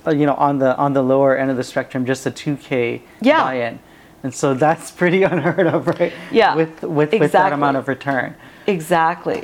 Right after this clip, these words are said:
Speaker 2: exactly.
Speaker 1: Yeah.
Speaker 2: So what we always look for is, what are the opportunities
Speaker 1: Mm.
Speaker 2: that we can share and educate, you
Speaker 1: Love
Speaker 2: know,
Speaker 1: that.
Speaker 2: clients with,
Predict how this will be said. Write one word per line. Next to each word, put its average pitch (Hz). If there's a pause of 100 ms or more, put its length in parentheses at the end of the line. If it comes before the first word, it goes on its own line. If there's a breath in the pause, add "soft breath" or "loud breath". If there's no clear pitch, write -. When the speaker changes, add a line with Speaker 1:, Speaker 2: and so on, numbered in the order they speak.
Speaker 2:
exactly. 180
Speaker 1:
Yeah. 175 (140)
Speaker 2:
So 185 (280 loud breath)
what 226
we 208
always 196
look 196
for 180
is, 170
what 240
are 339
the 254
opportunities 180
Speaker 1:
Mm. -
Speaker 2:
that 180
we 202
can 196
share 180
and 175
educate, 170 (160)
you -
Speaker 1:
Love 175
Speaker 2:
know, 165
Speaker 1:
that. -
Speaker 2:
clients 175
with, 160